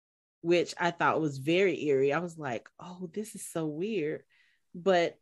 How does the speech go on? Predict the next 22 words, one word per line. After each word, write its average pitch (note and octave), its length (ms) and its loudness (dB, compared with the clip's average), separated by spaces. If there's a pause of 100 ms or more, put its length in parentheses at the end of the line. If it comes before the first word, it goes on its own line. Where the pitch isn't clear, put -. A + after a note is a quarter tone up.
(120)
she - 220 -6
kind D#4 300 2
of C4 120 2
reminded A#3 640 4
me F3+ 300 0
of, F3 440 4 (180)
like, D#3+ 360 0 (440)
Natasha F#3+ 680 0 (140)
if F3+ 100 2
she - 180 -2
wasn't F3 480 -2
burdened E3 480 2
with D#3+ 300 -2 (280)
all F3+ 200 4
the D#3+ 100 -4
things D#3+ 280 -6
she - 120 -4
had C3+ 120 0
been D3 160 -2
burdened C#3+ 340 -2
with. D3 180 -6
Like, C#3+ 220 -8